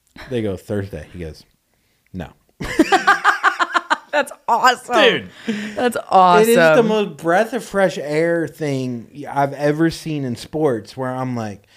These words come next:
Speaker 1: and I think because how sports is now, everything's so flashy and, like,
Speaker 2: Yes.
Speaker 1: "I'm the best." And there are some humble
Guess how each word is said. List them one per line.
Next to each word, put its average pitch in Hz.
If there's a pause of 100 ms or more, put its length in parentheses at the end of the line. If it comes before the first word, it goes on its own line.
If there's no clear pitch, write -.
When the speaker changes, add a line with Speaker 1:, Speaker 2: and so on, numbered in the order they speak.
(120)
Speaker 1:
and 151
I 160
think 233
because 127
how 117
sports 113
is 104
now, 101
everything's 95
so 92
flashy 135
and, 90
like, 180
Speaker 2:
Yes. 165
Speaker 1:
"I'm 117
the 95
best." 123
And 180
there 254
are 208
some 117
humble 120